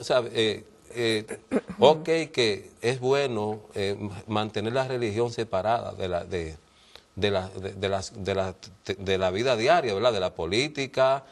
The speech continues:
Speaker 1: de, de la, de las actividades civiles. Tú no puedes an-, andar por ahí imponiendo religiones a la gente y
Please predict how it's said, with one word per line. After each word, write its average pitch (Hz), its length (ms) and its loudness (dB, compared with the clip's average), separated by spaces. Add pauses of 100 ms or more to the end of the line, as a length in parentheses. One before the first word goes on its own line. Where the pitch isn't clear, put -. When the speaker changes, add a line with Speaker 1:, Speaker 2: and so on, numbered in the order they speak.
(280)
Speaker 1:
de, 92 360 0
de 87 140 -2
la, 85 220 -4
de 87 140 -6
las 90 200 -2
actividades 98 640 0
civiles. 104 480 -4
Tú 95 120 -6
no 107 100 -2
puedes 113 280 -2
an-, 98 280 -6
andar 95 400 -2
por 113 160 -2
ahí 110 340 -2 (460)
imponiendo 110 800 0
religiones 104 580 -2
a 98 60 -2
la 87 120 0
gente 110 540 -2
y 90 460 -4